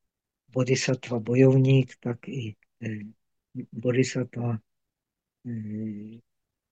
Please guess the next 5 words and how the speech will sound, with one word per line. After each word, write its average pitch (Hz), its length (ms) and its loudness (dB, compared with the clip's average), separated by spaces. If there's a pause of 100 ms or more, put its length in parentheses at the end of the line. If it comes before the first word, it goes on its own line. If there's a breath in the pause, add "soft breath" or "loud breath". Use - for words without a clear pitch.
(600)
bodhisattva 123 640 -4
je 131 200 6
bojovník, 131 680 4 (100)
hm, 156 120 8 (1600)
by - 200 -12